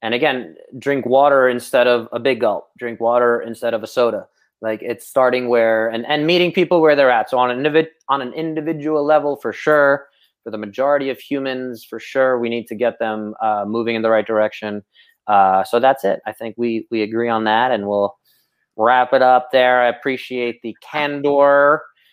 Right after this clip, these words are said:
and, uh, and I, I, I think we can go for a few more hours for sure on, on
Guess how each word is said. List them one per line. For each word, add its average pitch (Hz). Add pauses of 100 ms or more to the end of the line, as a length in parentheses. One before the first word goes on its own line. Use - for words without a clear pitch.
(220)
and, 117
uh, 110 (100)
and 107
I, 107 (100)
I, 123
I 123
think 135
we 131
can 131
go 135
for 139
a 127
few 143
more 139
hours 135
for 127
sure 135
on, 120
on 117